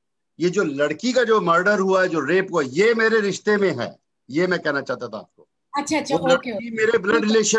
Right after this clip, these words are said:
Speaker 1: में।
Speaker 2: अच्छा, मैं इसको थोड़ा वैसे समझ गई थी कि
Speaker 1: जी,
Speaker 2: दिलेर
Speaker 1: कोई बात नहीं, कोई बात नहीं। I
Speaker 2: हाँ,
Speaker 1: want to
Speaker 2: हाँ,
Speaker 1: make
Speaker 2: ठीक
Speaker 1: it
Speaker 2: है।
Speaker 1: clear कि जो मनीषा की जो, जिसकी हत्या की गई है, ये लड़की मेरी blood relation में है, क्योंकि मेरी जो भांजी है,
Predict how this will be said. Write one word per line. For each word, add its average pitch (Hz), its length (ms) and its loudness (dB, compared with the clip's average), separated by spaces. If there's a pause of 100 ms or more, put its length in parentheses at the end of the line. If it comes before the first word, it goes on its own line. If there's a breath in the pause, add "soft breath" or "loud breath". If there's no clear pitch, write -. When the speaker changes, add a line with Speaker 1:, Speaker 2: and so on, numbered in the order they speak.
Speaker 1:
में। 180 80 -6 (480)
Speaker 2:
अच्छा, 262 200 -4
मैं 285 320 0
इसको 294 380 -2
थोड़ा 277 260 -2
वैसे 247 440 -4
समझ 240 280 -6
गई 226 180 -10
थी 262 160 -8
कि 277 140 -10
Speaker 1:
जी, 196 60 -6
Speaker 2:
दिलेर 185 380 2
Speaker 1:
कोई 208 140 2
बात - 280 -6
नहीं, 139 160 -16
कोई 220 100 2
बात 170 260 -2
नहीं। 180 140 0
I 262 100 -10 (460)
Speaker 2:
हाँ, 226 80 0
Speaker 1:
want 185 140 0
to 233 60 -4
Speaker 2:
हाँ, 247 80 -4
Speaker 1:
make 208 120 0
Speaker 2:
ठीक 220 160 -16
Speaker 1:
it 196 200 -6
Speaker 2:
है। 175 160 4
Speaker 1:
clear 214 180 0 (340)
कि 180 80 0
जो 180 200 2
मनीषा 208 480 0
की 226 140 -6
जो, 214 200 2
जिसकी 170 360 -6
हत्या 185 460 0
की 214 200 -4
गई 180 200 0
है, 117 180 -4 (500)
ये 196 320 2
लड़की 254 340 0
मेरी 240 260 0
blood 214 200 2
relation 247 440 0
में 160 160 2
है, 143 80 0
क्योंकि 196 300 -8
मेरी 202 300 2
जो 208 320 0
भांजी 160 500 -4
है, 190 380 0